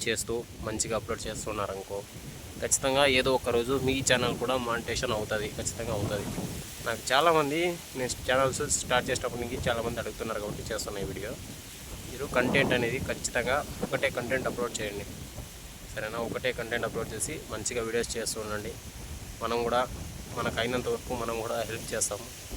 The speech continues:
ఖచ్చితంగా వీడియో అయితే రీచ్ అవుతుంది. ఈ వీడియోకి మంచిగా కామెంట్స్ వచ్చాయంటే నేను ఖచ్చితంగా వీడియోస్ అయితే చేస్తుంటా.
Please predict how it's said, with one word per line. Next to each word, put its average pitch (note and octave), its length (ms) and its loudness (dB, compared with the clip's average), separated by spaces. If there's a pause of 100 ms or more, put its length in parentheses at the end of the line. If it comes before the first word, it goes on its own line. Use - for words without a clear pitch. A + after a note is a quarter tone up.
(280)
ఖచ్చితంగా B2 360 2 (120)
వీడియో A#2+ 220 0
అయితే B2 160 2 (200)
రీచ్ A#2+ 220 2
అవుతుంది. A2 280 -2 (1000)
ఈ C#3+ 40 6 (100)
వీడియోకి D3+ 420 6 (480)
మంచిగా C3+ 360 6
కామెంట్స్ B2+ 320 6
వచ్చాయంటే A2+ 460 2 (100)
నేను B2 180 2
ఖచ్చితంగా A#2+ 420 2 (140)
వీడియోస్ A#2+ 300 2
అయితే B2 140 -2 (100)
చేస్తుంటా. A#2+ 440 0